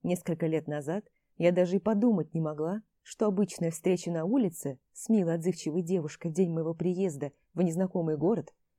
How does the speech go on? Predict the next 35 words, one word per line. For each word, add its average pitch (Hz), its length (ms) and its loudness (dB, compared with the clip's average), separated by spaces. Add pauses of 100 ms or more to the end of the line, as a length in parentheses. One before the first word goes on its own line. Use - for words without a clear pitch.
(120)
превратится 165 600 -2
в - 40 -18
такую - 300 -4
сильную 160 400 -4
связь. - 500 -6 (1040)
Иногда 185 380 6
мне 202 160 4
казалось, 165 460 0
что - 220 0
Алену 185 320 2
мне 156 160 -2
послал 165 360 -2
кто-то 220 300 0
свыше, 220 640 -2 (260)
чтобы 180 340 -2
у 185 40 4
нас 180 180 0
с - 60 -12
Мышкой 196 340 -2
был 151 160 -4
близкий 208 400 -4
и 214 140 -4
родной 156 300 -4
человек. 156 540 -8 (680)
Она 170 220 -4
единственная 170 720 -2
из 160 180 -6
моего 170 240 0
окружения 160 560 -4
знала, 156 440 -6 (220)
что - 220 -4
случилось 160 560 -4
в - 60 -12
моей 147 240 -8
жизни. 131 420 -14